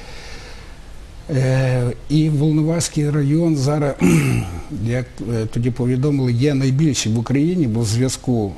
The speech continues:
що частково так називаємо Д Н Р забрали собі територію, то туди часткові території по-,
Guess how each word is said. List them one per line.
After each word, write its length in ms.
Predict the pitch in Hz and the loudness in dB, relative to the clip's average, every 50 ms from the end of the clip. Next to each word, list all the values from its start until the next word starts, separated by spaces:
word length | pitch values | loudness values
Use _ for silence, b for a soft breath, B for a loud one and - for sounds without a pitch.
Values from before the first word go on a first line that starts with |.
| - - | -10 -10
що 200 | - - - 110 107 107 110 - - - - 139 - | -8 -4 -2 -2 -2 -4 -6 -10 -12 -12 -10 -6 -4
частково 600 | - 131 120 - - - - - 143 131 123 120 | -2 -2 -2 -4 -6 -10 -6 -2 -2 0 0 -2
так 160 | 120 127 117 110 120 120 131 - - - | -2 -2 -2 -2 -4 -6 -8 -10 -10 -6
називаємо 840 | 139 117 113 113 113 113 120 117 110 120 120 127 127 120 120 120 | -4 -2 0 0 0 0 0 0 0 0 0 0 0 0 0 0
Д 100 | 113 117 | 0 0
Н 120 | 127 120 131 | 0 0 0
Р 160 | 131 120 113 | 0 0 0
забрали 440 | 107 117 113 117 123 123 117 113 107 | 0 0 0 2 2 2 2 0 0
собі 300 | - - 110 110 135 139 | 0 0 0 0 0 0
територію, 520 | - 156 147 139 123 - 143 127 127 120 | 0 0 -2 -2 0 0 -2 0 0 -2
то 140 | - - 117 | -2 -4 -4
туди 340 | 107 - 123 117 135 139 127 | -4 -2 -2 0 0 0 -2
часткові 460 | - - 113 - - - 131 131 127 | -2 -4 -6 -4 -2 -2 0 0 0
території 540 | 120 - 113 113 107 - 135 127 123 123 120 | -2 -2 -4 -2 -2 0 0 0 0 0 -2
по-, 380 | 101 - - 123 120 127 120 | -2 -2 -2 -2 0 0 -2